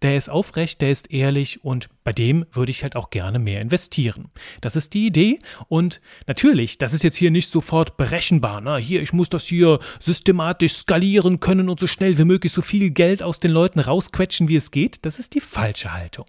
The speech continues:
Das ist die Idee rund um das Prinzip der Reziprozität und die Lösung, wie es richtig geht, habe ich jetzt hier schon mit reingeschmuggelt,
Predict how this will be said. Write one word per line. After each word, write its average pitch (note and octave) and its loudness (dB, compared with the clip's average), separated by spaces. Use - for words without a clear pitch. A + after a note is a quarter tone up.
Das C#3+ -4
ist - -6
die A3 -2
Idee D3 -2
rund D3 4
um D3+ 2
das C3+ 0
Prinzip - 0
der B2+ 0
Reziprozität D3 0
und C3 2
die B2 2
Lösung, D3 4
wie C#3 0
es - -4
richtig C3+ -4
geht, C3 -4
habe A#2+ -4
ich - -8
jetzt - -8
hier E3 0
schon B2+ -2
mit A2 -4
reingeschmuggelt, C3 0